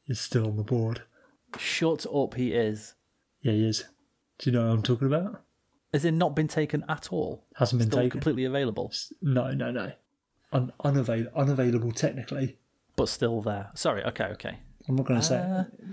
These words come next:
Speaker 1: no.
Speaker 2: yeah, I was gonna say, yeah, I'm not gonna guess. So,
Speaker 1: Don't, don't,
Speaker 2: okay.
Speaker 1: don't think about who it is, 'cause I don't want you to take him, <laughs> 'cause he probably will.
Speaker 2: Okay,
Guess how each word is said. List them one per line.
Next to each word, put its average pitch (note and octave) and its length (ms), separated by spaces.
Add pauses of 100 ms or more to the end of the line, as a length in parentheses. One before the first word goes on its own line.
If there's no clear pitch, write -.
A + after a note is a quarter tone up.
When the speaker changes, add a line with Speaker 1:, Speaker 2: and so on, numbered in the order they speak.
(260)
Speaker 1:
no. G3 360
Speaker 2:
yeah, A3+ 80
I - 20
was - 60
gonna F#3+ 80
say, G3 160
yeah, F#3+ 80
I'm E3 80
not F#3 120
gonna C3 140
guess. - 520 (100)
So, - 160
Speaker 1:
Don't, A#2 520
don't, D3+ 100
Speaker 2:
okay. A2 160
Speaker 1:
don't D#3 160
think D3+ 160
about C3 180
who C3 80
it B2+ 80
is, A#2 280 (180)
'cause B2 160
I A2+ 60
don't B2 120
want A2+ 100
you A2+ 60
to - 100
take A2+ 200
him, C3 120
<laughs> - 840
'cause B2+ 100
he B2 80
probably A#2+ 260
will. B2+ 160
Speaker 2:
Okay, B2 220